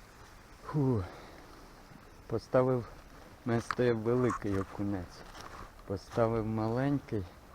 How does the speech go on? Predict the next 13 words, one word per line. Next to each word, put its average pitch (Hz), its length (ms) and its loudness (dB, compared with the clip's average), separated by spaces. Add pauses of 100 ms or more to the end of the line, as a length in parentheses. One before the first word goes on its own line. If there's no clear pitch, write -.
(480)
жвавіший. 107 840 0 (760)
От 120 120 -4 (100)
вона 117 260 0
й 117 60 -2 (160)
клюнула. 98 580 0 (880)
І 131 160 -6
так 113 160 2 (120)
просто 117 480 0
різко 123 460 2 (100)
дьорг 127 420 0 (880)
і 110 60 -4
все. 98 440 -4 (1800)
Фу. 143 460 2